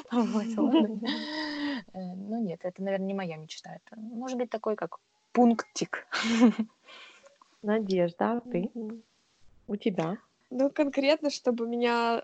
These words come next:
Speaker 3: сбылось прям то, что я мечтала, то, не знаю, наверное, это отношения, то, что у меня получилось состоять в отношениях. <laughs>
Speaker 2: Что именно про отношения? Просто
Speaker 3: А,
Speaker 2: быть в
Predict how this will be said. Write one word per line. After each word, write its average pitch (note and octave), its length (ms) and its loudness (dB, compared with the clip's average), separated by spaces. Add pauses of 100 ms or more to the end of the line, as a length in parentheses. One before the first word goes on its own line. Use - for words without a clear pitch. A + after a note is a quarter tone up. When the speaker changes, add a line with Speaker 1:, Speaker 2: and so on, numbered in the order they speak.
Speaker 3:
сбылось A#3+ 840 4
прям A3+ 420 -4 (840)
то, A#3 100 2
что - 180 0
я A3 100 4
мечтала, C4 760 2 (140)
то, A3+ 640 -2 (480)
не A#3+ 260 -2
знаю, A3 240 0
наверное, D4 300 6
это C4 140 4
отношения, G#3 640 -2
то, G3+ 120 -8
что G#3+ 680 -8 (360)
у A3+ 60 -10
меня G#3+ 640 -6 (140)
получилось A3 760 -6 (380)
состоять A#3+ 520 2
в B3+ 40 2
отношениях. B3+ 680 4
<laughs> - 1000 -4
Speaker 2:
Что - 240 4
именно F#3+ 380 8
про F3 200 4
отношения? E3+ 360 -2 (100)
Просто B3+ 280 12
Speaker 3:
А, - 20 8
Speaker 2:
быть B3 180 6
в A#3+ 80 -2